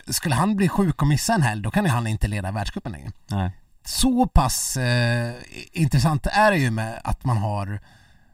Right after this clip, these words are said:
Speaker 1: tätare poäng, eh, istället för som det var i lä-, i längdcupen där det har varit hundra poäng till vinnaren, sen typ ett långt hopp till, eh, åttio till tvåan och, och så vidare. Och sen,
Speaker 2: Mm.
Speaker 1: eh,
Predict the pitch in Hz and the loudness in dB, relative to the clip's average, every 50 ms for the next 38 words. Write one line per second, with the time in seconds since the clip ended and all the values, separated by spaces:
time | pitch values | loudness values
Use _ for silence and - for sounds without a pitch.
0 | _ _ _ _ _ _ _ _ - - 185 170 147 123 - - - 139 123 120 | _ _ _ _ _ _ _ _ 0 2 4 4 4 2 0 0 0 -2 0 0
1 | 113 - - 139 127 117 113 107 110 107 107 107 107 104 95 - - - _ _ | 0 0 0 0 0 -2 -2 -2 -4 -4 -4 -4 -4 -6 -6 -8 -12 -20 _ _
2 | _ _ _ - 131 - 156 135 123 - 139 123 - - 131 123 117 117 120 117 | _ _ _ -6 -4 -2 0 0 0 0 0 -2 -2 -2 -2 -2 0 0 0 0
3 | 113 113 131 135 127 127 131 127 131 135 131 135 127 120 117 104 - - 143 - | 0 -2 -2 -4 -4 -4 -2 -2 -4 -2 -2 0 0 0 -2 -2 -2 -4 -4 -4
4 | - 107 110 110 107 110 117 110 120 135 139 123 - 127 127 110 107 - 123 113 | -4 -4 -2 -2 -2 -2 -2 -2 -2 -2 -2 -2 -2 -2 -2 2 6 6 6 6
5 | 101 110 107 107 104 95 104 95 101 95 - _ - - - - - - - _ | 4 -2 -4 -6 -6 -6 -6 -8 -8 -10 -12 _ -20 -16 -16 -16 -16 -20 -20 _
6 | - 139 143 147 170 208 220 214 208 190 160 - 110 98 - - - 110 107 107 | -16 -10 -6 -4 -2 0 0 0 0 -2 -2 -2 -2 -4 -4 -4 -4 -4 -2 -2
7 | 104 104 107 110 110 117 117 117 98 - _ - 160 143 147 - - 170 - - | -2 -2 -4 -4 -6 -6 -6 -8 -10 -12 _ -8 -8 -8 -4 -2 -2 -2 -2 -4
8 | _ - 139 117 120 123 110 143 156 160 147 131 110 101 107 117 123 - 131 113 | _ -4 -2 -2 -2 -2 -2 -2 -2 -2 -2 -4 -6 -8 -10 -14 -14 -12 -12 -12
9 | - - 110 107 107 104 104 110 110 98 127 120 113 104 - - - - - 110 | -10 -10 -10 -12 -12 -10 -10 -10 -8 -4 -4 -2 -2 -4 -6 -10 -14 -4 0 2
10 | 101 95 95 95 123 120 113 113 110 107 107 107 110 | 2 2 2 0 -2 -2 -2 -2 -2 -2 -4 -6 -8